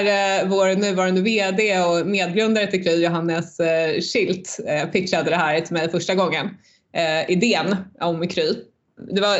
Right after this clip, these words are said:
jag, jag låg, eh, hemma, jag var sjukskriven efter en olycka som jag hade råkat ut för,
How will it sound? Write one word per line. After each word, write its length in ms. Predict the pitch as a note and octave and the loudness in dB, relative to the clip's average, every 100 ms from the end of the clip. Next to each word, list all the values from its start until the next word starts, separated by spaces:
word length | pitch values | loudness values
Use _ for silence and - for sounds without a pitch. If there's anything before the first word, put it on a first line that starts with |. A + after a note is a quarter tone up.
| - | 0
jag, 480 | F3+ F#3+ G#3 G3+ G#3 | 2 2 2 2 2
jag 180 | G#3+ G3+ | 2 4
låg, 240 | F#3+ F#3 | 2 2
eh, 80 | F#3 | 2
hemma, 260 | G3+ F#3+ | 2 2
jag 60 | E3+ | 0
var 120 | F#3 | 2
sjukskriven 640 | A#3+ F#3+ - F#3+ G3+ G3+ | 0 0 -2 -2 0 0
efter 180 | F#3+ F#3 | -2 -2
en 80 | E3+ | -2
olycka 520 | G#3 F#3 A#3 - A3+ | -2 -2 -4 -4 -4
som 100 | A#3 | -2
jag 80 | G3+ | -2
hade 120 | E3 | 0
råkat 200 | E3 F3+ | -2 0
ut 200 | E3 E3+ | 0 0
för, 300 | E3 D#3 - | 0 -2 -4